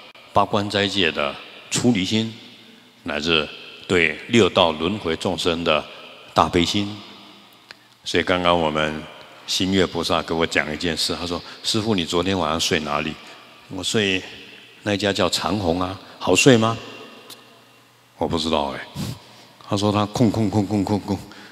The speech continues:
有人在敲门。“你有没有？”我说，“我没有，我没听到。”啊，然后，然后他因为他看得见嘛，啊，师父自杀的来敲我窗户呢，啊，我说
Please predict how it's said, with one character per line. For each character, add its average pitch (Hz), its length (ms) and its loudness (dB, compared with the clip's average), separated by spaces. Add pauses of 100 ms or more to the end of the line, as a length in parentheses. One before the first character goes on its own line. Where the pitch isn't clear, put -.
(140)
有 87 120 2
人 87 140 2
在 104 120 2
敲 120 220 6
门。 82 260 2 (520)
“你 101 140 6
有 104 100 10
没 92 160 4
有？” 80 120 0
我 90 80 0
说， 92 140 6
“我 80 80 8
没 78 160 2
有， 78 80 2
我 76 140 -2
没 85 100 2
听 85 180 -2
到。” 71 160 0 (1700)
啊， 67 340 -6 (640)
然 85 120 -2
后， 90 180 2 (640)
然 80 100 -2
后 87 200 4
他 104 160 -2
因 101 80 2
为 95 100 6
他 92 140 0
看 101 180 2
得 85 120 2
见 87 200 2
嘛， 80 160 -4 (560)
啊， 82 200 -6
师 - 240 0
父 78 260 -8 (400)
自 104 180 0
杀 90 300 2
的 90 140 2
来 80 140 4
敲 - 220 0
我 82 240 0
窗 - 280 -2
户 82 320 -4
呢， - 1300 -14
啊， 73 320 2 (680)
我 - 60 -6
说 80 260 4